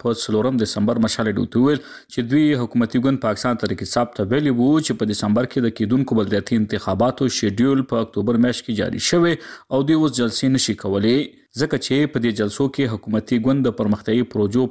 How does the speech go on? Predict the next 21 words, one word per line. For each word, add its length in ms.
په 140
اعلانولو 500
سره 260
ووټران 640
تر 120
خپل 200
اغیز 340
لاندې 320
راوستی 400
شي. 160
خو 80
د 80
دې 160
باوجود 380
د 220
تحریک 260
انصاف 360
په 60
اووم 180
نومبر 340
په 80